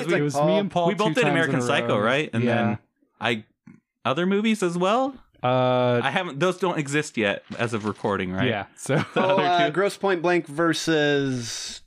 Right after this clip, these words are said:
Speaker 3: We, we both
Speaker 2: Romy
Speaker 3: did
Speaker 2: and
Speaker 3: Romy?
Speaker 2: Michelle.
Speaker 1: Romy
Speaker 3: Okay.
Speaker 1: and Michelle.
Speaker 3: And then we all eventually agreed on Battlefield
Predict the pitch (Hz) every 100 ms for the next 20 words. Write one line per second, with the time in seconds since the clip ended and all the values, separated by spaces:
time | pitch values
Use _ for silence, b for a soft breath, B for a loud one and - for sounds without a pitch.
0 | - 139 127 131 135 147 143 139 135 131
1 | 151 185 135 120 170 160 110 147 - 151
2 | 123 127 143 156 139 135 143 147 165 170
3 | 165 - 131 139 160 - 170 170 170 160
4 | 151 151 151 156 156 160 156 156 - 233
5 | 285 277